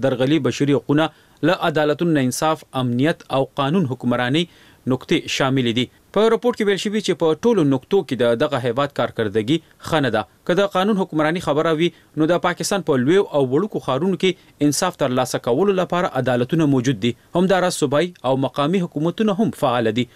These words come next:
خو په قبایلي سیمو کې د کارپوهانو په خبره خلک انصاف ترلاسه کولو کې لوی ستونزې لري. د قبایلي سیمو وکیلانو تنظیم فاټا لایرز فورم مشر اجاز مومند وایي چې قبایلي علاقو سره په آئیني او قانوني لحاظ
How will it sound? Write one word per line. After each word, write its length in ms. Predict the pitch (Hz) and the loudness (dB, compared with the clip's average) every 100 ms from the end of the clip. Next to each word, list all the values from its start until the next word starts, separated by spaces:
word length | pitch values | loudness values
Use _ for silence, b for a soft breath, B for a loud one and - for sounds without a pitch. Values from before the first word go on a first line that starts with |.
| b - | b -2
خو 80 | 233 | 0
په 120 | 226 | 0
قبایلي 260 | 202 208 247 - | 0 0 0 0
سیمو 200 | 220 156 | -2 0
کې 420 | 175 - _ 151 | -2 -4 _ 0
د 80 | 175 190 | 0 0
کارپوهانو 480 | 180 190 185 180 135 | -2 0 0 0 -2
په 100 | 127 | -2
خبره 260 | 131 151 170 | 0 0 -2
خلک 340 | - 202 123 b b - 143 | -2 -2 -2 b b -4 -2
انصاف 320 | 139 180 - | 0 -2 -2
ترلاسه 360 | 139 127 123 131 - | -2 0 -2 -2 0
کولو 300 | 135 190 190 | 2 2 2
کې 420 | 190 - _ - 143 | 0 -2 _ -2 2
لوی 140 | 175 - - | 2 0 -2
ستونزې 320 | 190 139 120 120 | 0 2 2 2
لري. 140 | 127 b b b 202 | 0 b b b -2
د 80 | 208 | 0
قبایلي 260 | 214 233 233 | 0 0 0
سیمو 180 | 220 185 | 0 2
وکیلانو 400 | 156 165 175 151 143 | 2 0 0 0 0
تنظیم 280 | 131 165 143 | 2 0 0
فاټا 240 | 170 175 143 | -2 0 0
لایرز 240 | 131 123 - | 0 -2 0
فورم 340 | 127 139 131 | 0 2 0
مشر 240 | 151 196 - b b 147 | 0 -2 -4 b b -2
اجاز 260 | 143 151 139 | 0 2 2
مومند 320 | 156 180 165 | 0 0 0
وایي 160 | 185 180 | -2 -4
چې 500 | - 190 202 - 165 | 0 2 0 -2 -2
قبایلي 320 | 170 196 240 | 0 0 0
علاقو 280 | 160 139 202 160 | -2 0 0 0
سره 160 | 151 147 | 0 -2
په 240 | - 131 | -4 -2
آئیني 260 | 127 123 180 - 151 | 0 2 2 0 0
او 20 | 147 - | -2 0
قانوني 360 | 131 131 170 233 147 | -2 0 2 2 2
لحاظ 340 | 127 175 - | 0 -2 -2